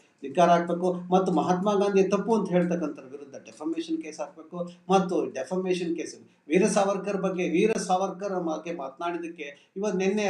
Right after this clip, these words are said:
ರಾಹುಲ್ ಗಾಂಧಿ ಬಗ್ಗೆ ಒಂದು, ಒಂದು, ಆ, ಸಿ ಡಿ ಯನ್ನ ಪ್ರೆಸೆಂಟ್ ಮಾಡಿದ್ರು. ಅದ್ರಲ್ಲಿ ಏನಿತ್ತು ಅಂದ್ರೆ ಖಾಲಿ ಸಿ ಡಿ ಇತ್ತು.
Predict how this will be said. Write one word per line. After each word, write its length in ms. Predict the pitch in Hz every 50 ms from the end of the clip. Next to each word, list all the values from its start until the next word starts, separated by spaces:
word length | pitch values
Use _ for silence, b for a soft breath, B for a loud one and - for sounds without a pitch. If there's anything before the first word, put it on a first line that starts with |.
| 180
ರಾಹುಲ್ 520 | 185 175 - - - 170 170 170 208 208 196
ಗಾಂಧಿ 280 | 190 190 180 175 175
ಬಗ್ಗೆ 200 | 175 170 170 165
ಒಂದು, 260 | 160 151 147 143 143
ಒಂದು, 680 | 143 131 123 120 131 135 135 135 120 - - - _ _ _ _ _ _ _ _ _ _ _ _ _ _ _ _ _ _ _ _ _ - - - - 127
ಆ, 120 | 123 120
ಸಿ 280 | 113 - - - 196 208
ಡಿ 120 | 190 -
ಯನ್ನ 260 | 190 170 156 165 165 165
ಪ್ರೆಸೆಂಟ್ 340 | 143 143 143 165 156 -
ಮಾಡಿದ್ರು. 500 | 147 131 123 123 123 139 143 143 - - _ -
ಅದ್ರಲ್ಲಿ 260 | 185 202 220 208 214
ಏನಿತ್ತು 300 | 220 240 240 190 226 202
ಅಂದ್ರೆ 200 | 185 185 196 185
ಖಾಲಿ 320 | 185 226 254 269 269 262
ಸಿ 100 | - 247
ಡಿ 120 | 240 226 220
ಇತ್ತು. 420 | 214 185 180 175 156 - - _